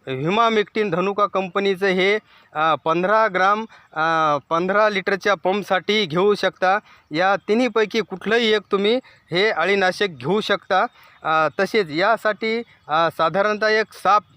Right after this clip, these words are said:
आणि स्वस्तात मस्त बुरशीनाशक मी दोन सांगतो, दोनपैकी एक कुठलंही बी तुम्ही घ्या, ज्यामध्ये की साप घ्या किंवा, अ, बाविस्टिन घ्या. हे, अ,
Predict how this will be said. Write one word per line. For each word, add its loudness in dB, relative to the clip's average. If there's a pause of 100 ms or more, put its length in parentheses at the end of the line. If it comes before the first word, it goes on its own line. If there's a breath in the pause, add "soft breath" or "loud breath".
आणि 0
स्वस्तात -4
मस्त -4
बुरशीनाशक -2 (540 soft breath)
मी 0
दोन 2
सांगतो, 0
दोनपैकी -2
एक 2
कुठलंही -2
बी -6
तुम्ही -4
घ्या, 2 (360 soft breath)
ज्यामध्ये 0
की -4
साप 0
घ्या 0
किंवा, 2 (280 soft breath)
अ, 0
बाविस्टिन 0
घ्या. 2
हे, 0 (320 loud breath)
अ, -2